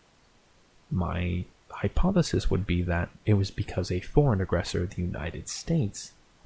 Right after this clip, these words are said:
pushed South Korea, whose forces are,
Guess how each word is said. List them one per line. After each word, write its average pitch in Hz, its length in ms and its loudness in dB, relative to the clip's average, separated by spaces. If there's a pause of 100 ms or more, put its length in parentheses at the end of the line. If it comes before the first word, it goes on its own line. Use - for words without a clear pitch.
(140)
pushed - 520 6
South - 400 0
Korea, 117 460 2 (520)
whose 95 200 -2
forces 92 500 0
are, 87 340 0